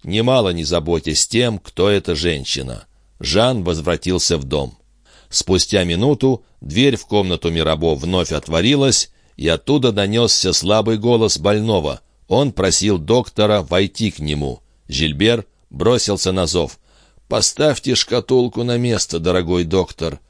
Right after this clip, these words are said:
промолвил Мирабо. Жильбер был удивлён тем, что шкатулка оказалась столь же тяжёлой, как и прежде. «Да, это любопытно, не так ли?» заметил Мирабо.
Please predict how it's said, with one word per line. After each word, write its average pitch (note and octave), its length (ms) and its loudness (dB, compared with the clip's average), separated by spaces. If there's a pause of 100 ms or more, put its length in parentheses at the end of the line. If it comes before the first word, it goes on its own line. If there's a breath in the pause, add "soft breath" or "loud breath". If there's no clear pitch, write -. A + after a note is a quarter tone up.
(160)
промолвил E2+ 540 0
Мирабо. D2+ 560 -2 (720)
Жильбер F2 520 0
был A#2+ 220 2
удивлён A2 600 0
тем, A#2 300 0
что - 240 -4
шкатулка G#2 640 0
оказалась E2+ 600 0
столь B2 340 0
же G#2 120 0
тяжёлой, G#2+ 600 2 (160)
как F2+ 200 -2
и G2 80 0
прежде. C#2+ 580 0 (720)
«Да, D#3+ 420 4
это C3+ 260 2
любопытно, A2 760 2
не E2 180 -2
так B2 320 2
ли?» E2+ 240 -2
заметил E2 520 -2
Мирабо. C#2+ 540 -2